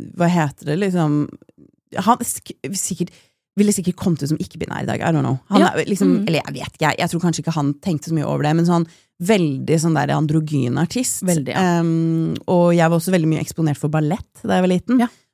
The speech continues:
Speaker 1: Så androgyne menn har alltid vært et eller annet sånn
Speaker 2: Ja.
Speaker 1: som har tiltrukket meg litt, og liksom,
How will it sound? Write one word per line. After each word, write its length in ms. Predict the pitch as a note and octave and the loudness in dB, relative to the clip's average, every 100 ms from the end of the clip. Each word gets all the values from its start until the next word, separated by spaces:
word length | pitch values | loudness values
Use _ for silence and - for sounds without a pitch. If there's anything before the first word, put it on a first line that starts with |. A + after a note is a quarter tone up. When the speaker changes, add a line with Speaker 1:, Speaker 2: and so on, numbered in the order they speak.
| - | 2
Speaker 1:
Så 80 | F3+ | 4
androgyne 560 | F#3 F3+ D#3 C3+ C#3+ | 6 4 2 2 4
menn 460 | E3+ D3+ D3+ B3 G#3 - _ _ _ | 4 4 4 4 4 -2 _ _ _
har 240 | - D3+ D#3+ | 2 4 6
alltid 380 | C#3 C3+ E3+ | 4 2 0
vært 240 | D3+ D#3+ - | 0 -4 0
et 140 | G#3 A#3 | 2 2
eller 140 | A3+ - - | -2 -6 2
annet 160 | A3+ A3+ | 4 4
sånn 340 | G3 G#3 G#3 - | 4 4 4 2
Speaker 2:
Ja. 180 | F#3 G3 | 0 0
Speaker 1:
som 160 | - G#3 | 0 -2
har 60 | F#3+ | -2
tiltrukket 680 | - F#3+ D#3 - D#3+ D#3+ | -2 -2 -2 -4 -4 -2
meg 160 | D#3+ D#3+ | 2 2
litt, 240 | A#3+ - | 2 2
og 80 | G3+ | 0
liksom, 420 | F#3+ G3 F#3+ F3 | 2 0 2 0